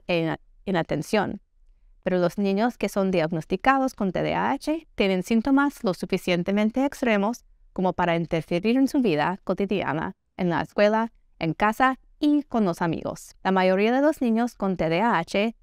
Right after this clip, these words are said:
tienen dificultades con una serie de habilidades conocidas como funciones ejecutivas.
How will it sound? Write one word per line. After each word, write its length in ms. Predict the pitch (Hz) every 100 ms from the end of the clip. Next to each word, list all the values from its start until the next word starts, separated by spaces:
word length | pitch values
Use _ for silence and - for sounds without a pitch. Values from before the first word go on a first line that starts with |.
| -
tienen 260 | 202 180 165
dificultades 800 | 165 - 285 - 214 196 202 -
con 160 | 190
una 140 | 165 156
serie 400 | - 160 185 208
de 160 | 214
habilidades 640 | - 185 226 233 190 202 220
conocidas 640 | 202 214 - 214 202 208
como 180 | 196 175
funciones 560 | - 165 165 175 202 226
ejecutivas. 880 | 196 196 - - - - - _